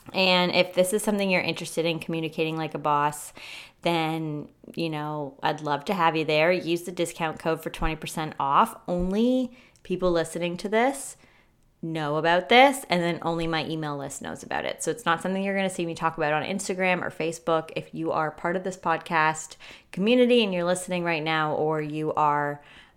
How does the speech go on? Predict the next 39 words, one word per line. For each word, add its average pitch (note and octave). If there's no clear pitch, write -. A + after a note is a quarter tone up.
um, D3+
on D#3+
my D#3
email D3+
list, D3
then D#3
you F3
guys E3
are D#3+
the D#3
only D3+
ones D3+
that D3
get D3+
this D3
discount G#3
code, G3+
and D#3+
it's -
to -
celebrate D3+
my D3+
um, D#3
hundredth B3
episode. C#4
That's G#3
so D4+
exciting. D#4
It's A3
taken B3
me C#4
three C4+
and C4+
a D4
half B3+
years C4
to B3+
get C4
here. G3+